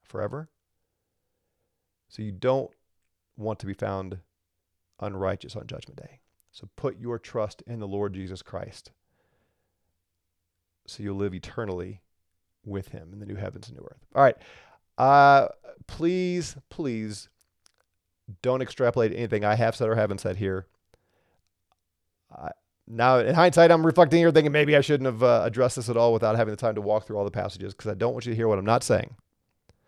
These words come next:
Um, but it's worth really being careful of as you study, 'cause it's a very sobering topic. We wanna be accurate about it for all sorts of reasons,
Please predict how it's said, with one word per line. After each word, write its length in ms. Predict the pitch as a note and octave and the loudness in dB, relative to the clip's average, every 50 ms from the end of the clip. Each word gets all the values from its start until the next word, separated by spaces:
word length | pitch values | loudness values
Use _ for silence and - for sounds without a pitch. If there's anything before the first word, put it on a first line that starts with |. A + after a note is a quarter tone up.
| _ _ _ _ _ _ _ _ _ _ _ _ - - | _ _ _ _ _ _ _ _ _ _ _ _ -20 -20
Um, 580 | - - - - - - - - - - A#2+ _ _ _ _ _ _ _ _ _ _ _ _ _ _ _ _ - | -20 -20 -20 -20 -20 -20 -20 -20 -20 -20 -20 _ _ _ _ _ _ _ _ _ _ _ _ _ _ _ _ -16
but 180 | G#2 A2 G#2 | -12 -10 -8
it's 200 | G2+ G2 F#2+ - | -8 -10 -10 -12
worth 500 | G2+ F#2+ G2+ A2 G#2+ G#2+ - _ - - _ _ _ _ _ _ | -8 -4 -2 -2 -2 -2 -4 _ -20 -20 _ _ _ _ _ _
really 280 | - G#2 G#2 G#2 G#2 G2+ | -10 -6 -4 -4 -4 -4
being 200 | G2 G2 G2 F#2 | -6 -8 -10 -10
careful 440 | - - G#2+ G2+ - - G#2 F#2+ F#2 | -10 -8 -8 -8 -8 -8 -8 -6 -4
of 160 | F#2+ F#2 E2+ | -6 -6 -6
as 360 | - - G2+ G#2 G2 F#2+ F#2 F#2+ | -10 -14 -12 -12 -10 -12 -10 -10
you 160 | G2 F#2 - | -10 -10 -10
study, 420 | - - - - G2 - - - - | -10 -12 -10 -8 -8 -8 -8 -10 -10
'cause 200 | - A2+ F#2+ F2 | -10 -10 -10 -10
it's 300 | - - - - - _ - | -12 -14 -16 -18 -18 _ -16
a 100 | A2+ A2+ G#2 | -16 -16 -12
very 240 | G#2 G#2+ G2+ G2 | -10 -8 -8 -8
sobering 380 | - - - A#2 G#2+ G2+ A2 G#2+ | -10 -12 -12 -12 -10 -10 -10 -10
topic. 380 | - C#3 A#2+ B2 - C3 - - | -6 -4 -4 -4 -4 -8 -10 -10
We 80 | G2+ | -12
wanna 320 | F#2+ F#2+ G2 F#2+ F#2+ G2 - _ _ _ - | -10 -10 -10 -12 -12 -14 -14 _ _ _ -16
be 140 | - G#2+ G#2+ | -14 -14 -12
accurate 400 | G#2+ G#2 G2+ - - - G2+ F#2+ | -10 -10 -12 -12 -12 -12 -12 -10
about 260 | F#2 F#2+ F#2 F#2 F#2 | -6 -6 -6 -6 -6
it 100 | F2+ - | -10 -14
for 320 | _ - G2+ F#2+ F#2 - _ _ _ _ _ | _ -16 -14 -14 -14 -14 _ _ _ _ _
all 420 | - - A2 G2+ G2 G2 F2 - _ | -14 -8 -6 -6 -6 -6 -8 -10 _
sorts 380 | - - - - A2+ G#2 F#2+ - | -20 -18 -12 -8 -8 -8 -8 -8
of 120 | - - | -14 -16
reasons, 460 | - C#2 - - - - - - - | -14 -16 -16 -18 -20 -20 -20 -20 -20